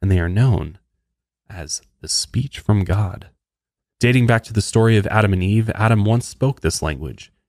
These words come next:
and he gave everything on the planet its true name. When Adam and Eve were cast out of the Garden of Eden,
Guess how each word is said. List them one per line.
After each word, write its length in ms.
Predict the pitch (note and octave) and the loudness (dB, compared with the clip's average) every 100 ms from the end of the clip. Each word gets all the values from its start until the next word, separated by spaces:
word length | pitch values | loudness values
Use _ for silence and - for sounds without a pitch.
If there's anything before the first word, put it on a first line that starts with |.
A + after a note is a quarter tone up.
| _ - | _ -4
and 100 | G2+ | 0
he 40 | F#2+ | 4
gave 200 | F#2 F2+ | 2 2
everything 340 | A2 A#2 A2 | 2 2 0
on 120 | G2 F2 | -2 -2
the 60 | |
planet 440 | C#2 - A#2 F#2+ A1+ | -8 -4 -2 -2 -6
its 180 | - | -12
true 260 | - - G2 | -12 0 0
name. 440 | F2+ G#2 G2 F2 - _ _ _ _ _ - | 2 0 -2 -6 -16 _ _ _ _ _ -2
When 120 | G#2+ | 2
Adam 240 | A#2+ B2+ | 2 2
and 80 | G2+ | 2
Eve 200 | A#2+ B2 | 2 2
were 100 | G#2 | 0
cast 320 | - G#2+ G#2 F#2+ | -2 -4 -2 -2
out 140 | F#2+ | 0
of 120 | F#2+ | -2
the 80 | F#2+ | -2
Garden 300 | F#2+ F#2+ F2+ | 0 -2 -4
of 100 | E2+ | -8
Eden, 420 | A#2 C#3 E2 F2 | -4 -2 -2 -6